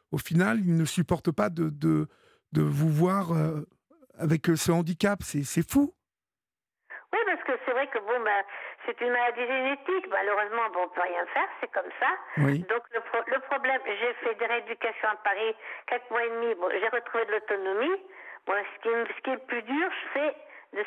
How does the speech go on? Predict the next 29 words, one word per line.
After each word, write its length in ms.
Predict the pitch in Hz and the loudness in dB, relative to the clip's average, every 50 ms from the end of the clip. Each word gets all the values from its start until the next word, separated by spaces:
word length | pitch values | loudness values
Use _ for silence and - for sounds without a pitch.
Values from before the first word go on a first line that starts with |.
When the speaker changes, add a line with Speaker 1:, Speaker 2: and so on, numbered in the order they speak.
| - | -2
Speaker 2:
sortir 320 | - 247 247 254 - 302 285 | -2 -2 -2 -2 0 0 0
avec 140 | 262 269 - | 0 0 0
la 80 | 226 | -2
canne 260 | 208 226 214 214 214 | 0 0 0 0 2
blanche 240 | 208 233 269 330 339 - | 2 2 2 2 0 -2
parce 120 | - 226 - | -6 -8 -4
que 80 | - 220 202 - - - - - - - - | -2 -2 -2 -4 -8 -16 -16 -16 -8 -2 -2
il 40 | |
y 20 | 208 | 0
a 40 | 202 | 2
des 140 | 214 220 | 0 0
travaux, 640 | 220 - - - 214 202 196 208 233 262 294 302 311 - - | -2 0 0 2 2 2 2 2 2 4 4 2 0 0 0
ça 80 | 240 220 - | -2 0 0
change 220 | - 220 220 - - | 0 -2 -2 -2 -2
tout 100 | - 226 | -4 -4
le 120 | 208 - - | -4 -2 0
temps. 360 | - 240 262 294 320 320 - | 0 2 2 2 2 0 0
Donc, 180 | 220 220 214 220 220 | 0 -2 -2 -2 0
euh, 160 | 208 208 208 202 202 - - - - - - - - | 0 2 2 0 -2 -6 -10 -8 -8 -8 -10 -10 -12
je 60 | - | -8
trouve 200 | - - 294 277 - | -4 -2 -2 -2 0
que 120 | - 262 | 0 2
les 400 | 233 226 220 220 220 220 233 233 | 2 4 4 2 2 2 2 2
gens 140 | 247 269 269 | 2 0 0
ne 80 | 254 247 | 0 -2
comprennent 340 | - 240 214 - 226 220 220 - | -2 -2 -2 0 -2 -2 0 2
pas 100 | 226 226 | 2 2
le 80 | 233 | 2
handicap, 340 | 240 294 302 - 415 381 | 0 -2 -2 0 0 0